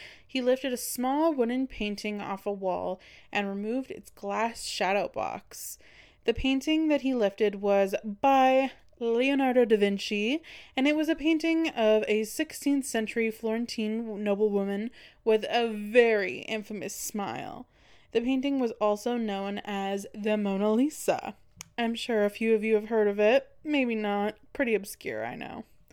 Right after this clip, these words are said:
So, some people report that he concealed the painting under his smock, but Vincenzo was only five foot three inches tall,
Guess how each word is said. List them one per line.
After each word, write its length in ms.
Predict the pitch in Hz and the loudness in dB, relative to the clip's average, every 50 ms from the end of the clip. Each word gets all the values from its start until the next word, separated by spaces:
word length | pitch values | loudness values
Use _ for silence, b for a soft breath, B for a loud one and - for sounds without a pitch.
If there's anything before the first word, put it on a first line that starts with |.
| b b b - _ | b b b -20 _
So, 360 | - - - 262 254 254 254 - | -4 2 4 6 8 6 6 4
some 240 | - - 330 339 | 2 2 2 4
people 260 | 349 370 370 381 370 349 | 4 4 4 4 4 4
report 460 | 330 285 - 262 233 226 220 220 - | 4 2 2 2 4 4 4 2 2
that 180 | 226 220 214 | 2 2 2
he 100 | 214 220 | 2 -2
concealed 580 | 202 - 220 208 202 - - 233 226 214 214 214 | -6 -6 -6 -6 -6 -6 -4 0 2 2 2 2
the 60 | 214 | 0
painting 380 | 214 - 214 202 196 220 208 - | -4 -4 -8 -8 -6 -6 -6 -6
under 200 | 202 202 196 190 | -4 -4 -2 -2
his 200 | 202 196 190 - | -4 -4 -6 -6
smock, 680 | - - - - 240 233 214 - - - 214 220 - 226 | -10 -10 -8 -6 -4 -2 -2 -4 -4 -6 -8 -8 -8 -8
but 460 | 214 208 208 - 214 214 208 202 - - - - | -8 -4 0 2 4 4 4 2 0 -4 -10 -8
Vincenzo 680 | 214 214 208 202 - - 302 311 311 311 320 320 320 | -6 -6 -6 -4 -2 0 2 2 2 2 4 4 4
was 160 | 311 285 247 - | 4 2 0 -2
only 300 | - 233 220 220 220 - _ - - | -2 -4 -4 -4 -6 -8 _ -4 0
five 420 | 226 220 220 226 226 233 233 226 226 | 0 2 4 4 2 2 0 -2 -4
foot 320 | - - 220 214 208 - - - - | -2 0 0 0 0 -2 -6 -14 -10
three 240 | - 208 208 202 196 | -6 -6 -4 -4 -4
inches 360 | 196 202 - 208 196 - - | -6 -6 -8 -8 -10 -10 -12
tall, 580 | - - - 214 208 202 208 220 254 285 302 | -12 -6 -2 0 2 4 4 4 4 2 0